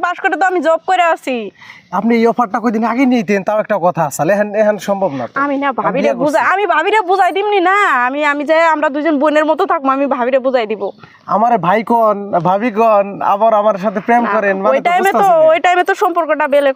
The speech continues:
Speaker 1: হয়ে যাবো না। এখন আমি আপনারা পছন্দ করে তো আপনারাই চাই, আমি আর কেউ চাই না।
Speaker 2: ও, তার মানে ওই যে দুই বউ থাকবো, হতিরে নেগাল আবার ওই যে নারাই করবেন, ওখানে আমি সহ্য করা আরম না।
Speaker 1: আমি নারাই করব না ভাই, আমি
Speaker 2: এ, ভাই কয় আমারে দেখি, আমার বলে ভালো ভাই, ভাই কয়,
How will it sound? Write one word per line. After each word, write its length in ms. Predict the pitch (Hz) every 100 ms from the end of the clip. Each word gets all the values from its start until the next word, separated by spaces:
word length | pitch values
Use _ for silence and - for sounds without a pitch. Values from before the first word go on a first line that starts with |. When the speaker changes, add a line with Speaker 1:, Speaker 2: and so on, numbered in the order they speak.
| 302
Speaker 1:
হয়ে 100 | 285
যাবো 140 | 269 247
না। 160 | 262 302 240 262
এখন 160 | 277 285
আমি 100 | 302 330
আপনারা 240 | 330 320 294 330
পছন্দ 200 | 339 320
করে 120 | 349 370
তো 40 | 320 311
আপনারাই 340 | 311 311 277 277
চাই, 120 | 254 226 220 214
আমি 140 | 214 202 220
আর 80 | 226
কেউ 120 | 240 226 240
চাই 120 | 220 208
না। 60 | 196 - 160
Speaker 2:
ও, 20 | 151
তার 120 | 175 180
মানে 120 | 214 214
ওই 40 | 190
যে 80 | 214 202 165 - - 160 143
দুই 120 | 233 240
বউ 100 | 254
থাকবো, 220 | 233 214 247 208
হতিরে 260 | 220 247 240
নেগাল 200 | 226 226 226
আবার 120 | 233
ওই 40 | 233
যে 40 | 220
নারাই 200 | 233 240 208
করবেন, 200 | 240 247
ওখানে 140 | 220 226
আমি 80 | 214
সহ্য 120 | 220 196 202
করা 120 | 202
আরম 140 | 175 147
না। 40 | 131 247
Speaker 1:
আমি 100 | 277
নারাই 220 | 294 285 277
করব 160 | 311 285 262
না 40 | 254
ভাই, 160 | 262 294 453 - _ - 240
আমি 100 | 262 262 269
Speaker 2:
এ, 40 | 240 202
ভাই 140 | 330 302
কয় 140 | 320 320
আমারে 200 | 285 254 240
দেখি, 140 | 220 214
আমার 120 | 247 269
বলে 140 | 294 254
ভালো 140 | 269 339
ভাই, 100 | 285 240
ভাই 120 | 269 311 262
কয়, 240 | 214 160